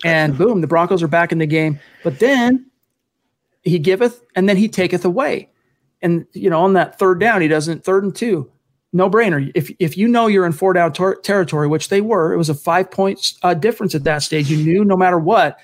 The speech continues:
if it comes to fourth down, you're going for it. Why not give it to your sixteen million dollar back on third and two? And then if you failed to get that and it's fourth down and you're gonna throw,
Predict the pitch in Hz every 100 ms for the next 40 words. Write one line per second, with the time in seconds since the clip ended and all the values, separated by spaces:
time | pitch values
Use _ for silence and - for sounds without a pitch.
0 | _ - 143 156 175 175 160 - 185 180
1 | 202 202 151 127 185 269 - 170 156 -
2 | _ _ - 165 185 226 202 185 175 170
3 | 170 - 175 - 165 160 160 151 147 151
4 | 147 147 135 151 143 143 220 240 165 143
5 | _ _ 175 190 240 - 240 277 - 220
6 | 180 - 220 233 185 165 156 160 156 185
7 | - _ _ _ _ 175 160 - 175 156
8 | 160 156 160 165 - 165 151 175 190 -
9 | 175 160 196